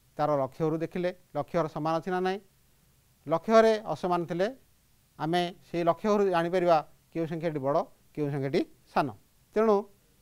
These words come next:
ସଂଖ୍ୟା ଦୁଇଟି ସମାନ ଅଙ୍କ ବିଶିଷ୍ଟ, ଛଅ, ଛଅ ଅଙ୍କ ଥିଲା। ଲକ୍ଷ୍ୟରେ ଯେଉଁ ଅଙ୍କଟି ବଡ଼ ଥିବ, ସେ ଅଙ୍କ-, ସଂଖ୍ୟାଟି ବଡ଼ ହେବ। ଲକ୍ଷ୍ୟ ଘରେ ଅଙ୍କଟି ଦୁଇ ଅଛି ଏବଂ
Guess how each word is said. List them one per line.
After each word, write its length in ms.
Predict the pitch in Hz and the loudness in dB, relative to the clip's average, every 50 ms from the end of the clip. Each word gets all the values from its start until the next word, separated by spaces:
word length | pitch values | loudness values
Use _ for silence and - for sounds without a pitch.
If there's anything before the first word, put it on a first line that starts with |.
| _ _ - | _ _ -8
ସଂଖ୍ୟା 220 | - 165 151 - 220 226 | -8 -4 0 2 4 4
ଦୁଇଟି 200 | 240 240 220 233 | 4 4 0 -2
ସମାନ 280 | - 190 160 175 196 208 | -2 -2 -2 0 0 0
ଅଙ୍କ 120 | 202 190 185 190 | 0 0 -2 -4
ବିଶିଷ୍ଟ, 220 | 196 160 - - 202 208 202 - | -4 -4 -6 -6 -6 -6 -8 -8
ଛଅ, 180 | - - 147 151 160 156 151 - | -4 0 0 0 0 -2 -4 -10
ଛଅ 160 | - - 165 165 | -4 0 0 0
ଅଙ୍କ 100 | 175 170 | 0 0
ଥିଲା। 240 | 175 214 208 190 202 214 - - _ _ _ _ _ _ _ _ _ _ _ _ _ _ _ _ _ _ _ _ _ _ _ - | -2 -4 -2 -2 -2 -4 -6 -14 _ _ _ _ _ _ _ _ _ _ _ _ _ _ _ _ _ _ _ _ _ _ _ -14
ଲକ୍ଷ୍ୟରେ 840 | 139 139 143 - - _ _ _ _ _ _ _ - - 214 214 202 190 | -10 -8 -8 -10 -10 _ _ _ _ _ _ _ 2 4 6 6 6 4
ଯେଉଁ 180 | 170 165 170 175 | 2 2 0 0
ଅଙ୍କଟି 200 | 165 143 151 147 | 0 -2 -4 -6
ବଡ଼ 200 | 139 123 139 139 | -4 -4 -4 -4
ଥିବ, 180 | 147 - 180 185 233 330 349 - - _ _ _ | -4 -2 0 2 2 2 0 -4 -14 _ _ _
ସେ 100 | - - 143 | -8 -6 -6
ଅଙ୍କ-, 160 | 127 120 110 | -6 -8 -10
ସଂଖ୍ୟାଟି 400 | - - 127 113 117 131 127 180 277 320 - _ - 156 | -12 -14 -12 -10 -8 -6 -4 -4 -4 -6 -8 _ -6 -4
ବଡ଼ 140 | 151 143 135 | -2 -2 -2
ହେବ। 160 | 120 120 104 107 113 _ _ _ _ _ _ _ _ _ _ _ _ _ _ - | -4 -8 -12 -16 -20 _ _ _ _ _ _ _ _ _ _ _ _ _ _ -8
ଲକ୍ଷ୍ୟ 220 | - 151 - 202 | -8 -4 0 4
ଘରେ 280 | 190 196 196 180 180 160 156 - - _ _ - | 4 6 6 6 4 2 0 -4 -14 _ _ -12
ଅଙ୍କଟି 320 | 143 123 165 156 151 143 135 131 131 _ _ _ _ _ _ | -8 -6 -6 -4 -4 -4 -4 -6 -10 _ _ _ _ _ _
ଦୁଇ 240 | - 120 135 151 175 190 | -10 -6 -4 -2 0 0
ଅଛି 220 | 190 - - 254 330 - _ _ _ - | -2 -2 -4 -10 -12 -12 _ _ _ -12
ଏବଂ 200 | 131 120 131 156 | -10 -8 -6 -6